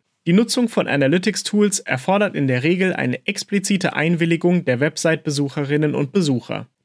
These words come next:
Dies kann über ein Cookie-Banner oder Consent-Management-Tool umgesetzt werden. Datenschutzfreundliche Konfiguration. I-P-Anonymisierung aktivieren,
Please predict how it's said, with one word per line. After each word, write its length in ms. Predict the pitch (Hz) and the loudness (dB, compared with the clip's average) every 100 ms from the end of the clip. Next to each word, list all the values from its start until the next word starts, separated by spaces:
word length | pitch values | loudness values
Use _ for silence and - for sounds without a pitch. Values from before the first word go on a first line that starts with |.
| _ | _
Dies 220 | 214 226 | 0 2
kann 160 | - 160 | 0 0
über 180 | 143 135 | 0 0
ein 160 | 131 | -2
Cookie-Banner 680 | 131 226 220 185 180 190 190 - | -2 0 2 2 2 2 0 0
oder 220 | 156 170 | 0 0
Consent-Management-Tool 1160 | - 165 170 170 - 165 151 - 127 127 143 151 | 0 0 0 0 0 2 0 0 -4 0 0 0
umgesetzt 680 | - 139 127 113 107 - | 0 0 0 0 -4 -4
werden. 360 | 110 101 - 110 _ - | -2 -2 -4 -14 _ -2
Datenschutzfreundliche 1040 | 139 135 160 190 180 - 139 139 147 175 | -2 -2 -2 -2 -2 0 0 0 -2 -2
Konfiguration. 960 | 170 139 143 147 160 170 202 151 - - _ _ 135 | 0 0 0 0 0 0 0 0 0 -10 _ _ -4
I-P-Anonymisierung 1300 | 139 131 214 226 170 180 175 165 156 147 170 165 - | -2 0 2 2 2 2 2 2 0 0 0 -2 -2
aktivieren, 760 | 156 - 151 147 147 147 147 | -6 -4 -4 0 0 0 -6